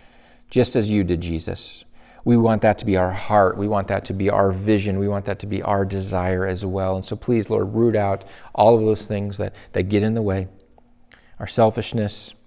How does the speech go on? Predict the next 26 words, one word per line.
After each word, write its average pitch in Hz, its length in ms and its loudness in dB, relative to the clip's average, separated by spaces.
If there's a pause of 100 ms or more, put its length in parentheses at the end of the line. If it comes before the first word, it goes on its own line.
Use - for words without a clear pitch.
(1000)
our - 320 -20
stinginess, 117 1040 0
greediness, 117 840 2 (320)
coveting, 117 600 6 (920)
judgment, 123 960 2 (1160)
hate, - 640 2 (680)
whatever 147 340 4
it 139 60 2
may 147 140 4
be, 127 180 6
Lord, 101 220 2
we 113 160 4
ask 110 240 2
that - 80 -4
you 104 100 0
would 101 120 -2
root 117 440 2
those 110 300 2
out 95 400 -6
of 101 100 -6
our 92 160 0
lives. - 1080 -8 (160)
Help 110 180 -4
us - 220 -6 (360)
to, 98 220 -4
to, 92 320 -4